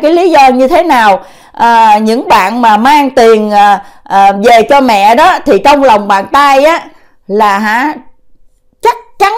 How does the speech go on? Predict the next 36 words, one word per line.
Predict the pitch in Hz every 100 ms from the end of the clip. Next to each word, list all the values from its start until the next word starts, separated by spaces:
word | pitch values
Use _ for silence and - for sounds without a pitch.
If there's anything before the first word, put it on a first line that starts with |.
| 539
một | 415 180 -
trăm | 311 311 302
phần | 247 202 196
trăm | 285 302
luôn, | 285 294 269
chứ | 339
không | 370 285
phải | - 214
mà | 269 190 -
chín | 339 508 523
mươi | 330 294 269
phần | 202 175
trăm | 247 269 254
luôn. | 254
Tuyết | 214 370
Già | 240 202
khẳng | - 151 196 453
định | 339 185 214 277
luôn | 269
nha | 240
các | 233 - 311
bạn. | 196 170 - - - - -
Tại | 175 240
vì | 240 214
đây | 220 311 311
là, | 294 233 180 196 262
gọi | 233 202 220
là | 214
một | 180 175
cái | 415
đạo | 247 185 165 220 -
hiếu, | 320 381 427 427 - - -
mà | 202
cái | 196 370
đạo | 254 208 262
hiếu | 349 370